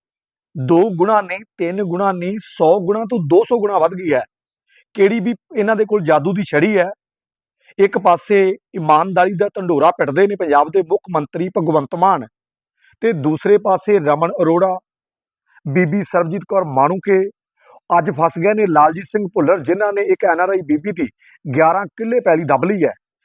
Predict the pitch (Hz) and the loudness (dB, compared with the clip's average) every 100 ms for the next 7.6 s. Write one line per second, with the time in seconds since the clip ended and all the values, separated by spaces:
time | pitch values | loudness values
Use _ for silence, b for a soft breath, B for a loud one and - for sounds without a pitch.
0 | b b 208 160 151 190 214 220 196 175 | b b -4 -2 -2 -2 0 2 2 0
1 | - - 135 - 160 208 165 170 165 208 | -4 -6 -10 0 4 4 4 0 2 0
2 | 202 175 214 b b b 185 240 - 170 | 0 -4 -10 b b b 2 2 0 2
3 | 151 - 208 196 156 190 - _ _ _ | 2 2 2 4 2 -2 -8 _ _ _
4 | 190 175 208 240 170 160 156 156 208 202 | 2 2 2 0 4 4 4 -2 -6 -8
5 | _ 165 160 165 - 220 220 220 165 151 | _ -4 -2 -4 -8 -8 -6 -6 -4 2
6 | 160 175 190 202 160 147 123 151 151 220 | 4 4 2 -2 -6 -4 -2 -2 2 2
7 | 208 196 160 160 180 202 | 2 2 0 0 0 0